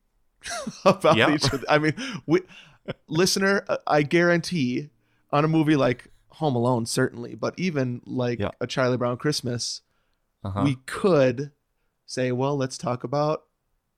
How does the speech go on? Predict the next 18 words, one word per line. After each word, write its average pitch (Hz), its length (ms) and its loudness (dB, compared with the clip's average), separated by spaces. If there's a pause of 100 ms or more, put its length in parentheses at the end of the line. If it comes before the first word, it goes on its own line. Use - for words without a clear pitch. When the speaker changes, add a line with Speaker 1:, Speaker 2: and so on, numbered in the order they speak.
(680)
Speaker 1:
graphic 139 480 0
blandishment," 135 840 -2
which 131 180 -2
is 135 120 0
in 135 80 0
the 131 80 0
credits, 131 400 0
and 127 100 -2
I 127 60 -2
don't 135 300 0
know 135 120 2
what 127 200 0
that 123 180 0
means. 120 580 -2
<laughs> - 60 -20 (480)
There - 400 0
are 139 60 4
s-, - 240 0